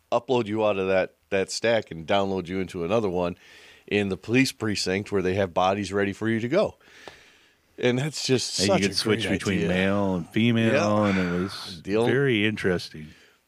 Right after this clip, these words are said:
Speaker 1: Uh, and the rich could never die.
Speaker 2: Ever.
Speaker 1: And they have these mega corporations with mega owners. And the storyline's great because it starts off,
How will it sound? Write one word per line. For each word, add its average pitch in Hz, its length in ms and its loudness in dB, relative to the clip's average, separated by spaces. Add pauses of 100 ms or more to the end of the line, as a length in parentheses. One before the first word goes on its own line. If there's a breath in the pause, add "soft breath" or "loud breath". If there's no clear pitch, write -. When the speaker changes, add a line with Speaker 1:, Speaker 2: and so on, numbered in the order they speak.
(100)
Speaker 1:
Uh, 104 360 4 (100)
and 104 300 2
the 107 60 0
rich 127 720 0
could 98 260 -4 (320)
never 104 320 0
die. 139 300 -4 (400)
Speaker 2:
Ever. 82 260 -2 (600)
Speaker 1:
And 104 260 2
they 101 140 4
have 101 240 4
these 92 200 -4
mega 104 380 2
corporations 104 1120 -2 (380 loud breath)
with 87 240 -2
mega 92 340 2
owners. 104 600 -2 (580 soft breath)
And 101 300 0
the 95 160 -6
storyline's 101 840 2
great 98 580 2
because 90 600 -6
it 90 120 -8
starts - 520 0
off, 110 480 2